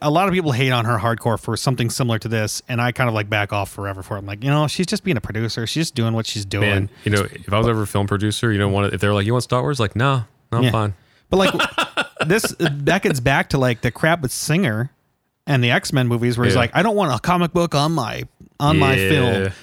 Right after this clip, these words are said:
Speaker 1: We're like, "I don't wanna have to deal with this. We're writing new stories. We're doing something different."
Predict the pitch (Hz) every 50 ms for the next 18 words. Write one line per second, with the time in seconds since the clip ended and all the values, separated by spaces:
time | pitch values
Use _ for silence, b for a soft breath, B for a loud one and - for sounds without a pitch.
0 | B B 131 123 117 117 143 220 233 214 214 202 185 165 139 127 160 160 156 147
1 | 156 147 - 202 233 226 208 196 165 147 156 165 180 180 156 - - 196 180 180
2 | 180 170 185 185 175 180 170 151 175 151 151 143 120 - 185 170 151 - 170 156
3 | 156